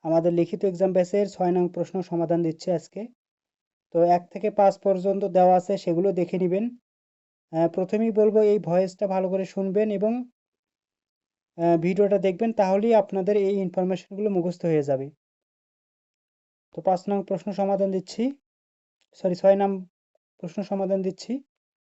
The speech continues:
আহ, সত্তর মার্কের প্রশ্ন, প্রথমেই ছিল এক কথায় প্রকাশ, পাঁচ মার্ক। উত্তর দিক সম্পর্কিত উদিচ্য, দেখিবার ইচ্ছা,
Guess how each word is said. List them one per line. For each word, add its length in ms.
আহ, 280
সত্তর 320
মার্কের 280
প্রশ্ন, 340
প্রথমেই 420
ছিল 220
এক 240
কথায় 260
প্রকাশ, 480
পাঁচ 260
মার্ক। 220
উত্তর 420
দিক 240
সম্পর্কিত 640
উদিচ্য, 600
দেখিবার 520
ইচ্ছা, 460